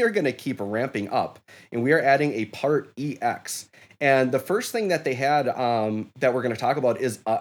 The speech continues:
an updated boost system. So for five days, they're actually allowing five boosts that recover every five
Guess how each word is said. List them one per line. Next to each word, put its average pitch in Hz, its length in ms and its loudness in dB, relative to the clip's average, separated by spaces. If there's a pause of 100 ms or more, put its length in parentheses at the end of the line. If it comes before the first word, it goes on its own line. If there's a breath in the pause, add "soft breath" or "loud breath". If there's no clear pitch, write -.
an 120 200 -4
updated 180 500 -2
boost 123 260 -6
system. - 460 -10 (240 loud breath)
So 139 180 0
for 131 160 -2
five 160 400 2
days, 131 320 -2
they're 110 160 0
actually 117 300 -4
allowing 113 260 -2
five 127 400 -2
boosts 120 280 -6
that 98 120 0
recover 101 420 -4
every 101 220 -4
five 95 340 -6